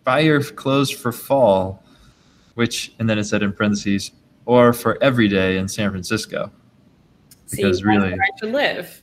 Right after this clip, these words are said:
Speaker 1: And I read that and I said, "Allie should live there if it weren't for the fact that it's ridiculously overpriced."
Speaker 2: If it didn't cost, you know, forty dollars for a latte, then maybe.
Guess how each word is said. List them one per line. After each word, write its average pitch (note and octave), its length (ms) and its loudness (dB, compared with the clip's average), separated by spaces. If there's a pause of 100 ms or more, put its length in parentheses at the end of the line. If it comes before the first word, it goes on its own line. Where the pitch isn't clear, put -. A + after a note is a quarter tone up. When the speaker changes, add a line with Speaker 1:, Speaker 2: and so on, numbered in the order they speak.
(120)
Speaker 1:
And A#2+ 120 4
I A#2 60 6
read B2+ 280 6
that G2+ 180 6
and G2+ 80 0
I G#2 80 2
said, G2+ 260 -4
"Allie A#2 320 -2
should C3+ 240 -8
live G#2+ 180 -4
there G#2 220 -2
if G2+ 60 -4
it A2 60 -10
weren't A2+ 160 -4
for A2+ 120 -6
the G#2 80 -4
fact G#2+ 240 -2
that G2+ 100 -4
it's G#2+ 220 -4
ridiculously F3+ 840 -2
overpriced." G2+ 760 0
Speaker 2:
If E3+ 260 -4
it F3+ 80 -8
didn't G3 300 -2
cost, E3+ 300 -2
you D#3+ 100 -10
know, D3 320 -8 (160)
forty F3 240 -8
dollars D#3+ 460 -4
for E3 160 -8
a D3+ 80 -6
latte, - 520 -8
then E3+ 140 -10
maybe. E3 480 -10